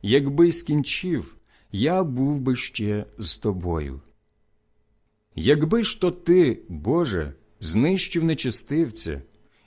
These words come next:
і відступили геть від мене кровожерні, що обговорюють тебе підступно і лукаво повстають на тебе. Хіба я, Господи,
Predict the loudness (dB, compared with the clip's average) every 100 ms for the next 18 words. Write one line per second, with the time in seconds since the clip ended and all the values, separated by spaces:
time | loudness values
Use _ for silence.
0 | 0 2 2 -2 0 0 4 4 6 6
1 | 4 2 0 0 -6 -4 -2 2 4 4
2 | 2 0 0 0 0 0 -2 -2 -2 -4
3 | -8 _ _ _ -6 2 2 4 2 0
4 | 0 0 2 4 4 4 0 0 0 2
5 | 2 0 -4 -4 2 0 2 -2 -2 -4
6 | -6 0 2 4 0 0 0 2 0 -2
7 | -2 -6 -4 0 2 2 4 4 4 2
8 | 0 -4 -2 -2 -2 -4 -8 -12 -20 _
9 | _ _ _ _ _ _ _ _ -10 -6
10 | -2 0 0 0 0 -2 -4 -8 -8 -4
11 | -2 -2 -4 -6 -6